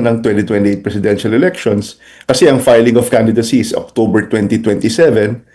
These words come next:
and magto twenty twenty-six na. So, ibig sabihin, they have to decide, um, who they will deploy as their standard bearers, no, itong president.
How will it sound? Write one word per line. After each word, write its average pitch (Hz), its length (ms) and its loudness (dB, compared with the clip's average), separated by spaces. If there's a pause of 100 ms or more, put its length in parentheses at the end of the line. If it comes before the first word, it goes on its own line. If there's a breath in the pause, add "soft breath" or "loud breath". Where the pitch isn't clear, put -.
(440 soft breath)
and 127 320 -2 (320)
magto 143 240 -2
twenty 135 240 2
twenty-six 113 560 0
na. 98 320 -4 (180)
So, 110 140 0
ibig 120 180 2
sabihin, 127 320 2
they 110 140 2
have 110 180 -2
to 113 80 -2
decide, 95 560 -2 (320 soft breath)
um, 98 240 -2
who 131 160 4
they 123 160 2
will 113 160 0
deploy 110 480 0
as 98 160 -2
their 98 140 -2
standard 90 420 -2
bearers, 92 480 -2
no, 90 80 -4
itong 98 320 -4
president. 95 480 -4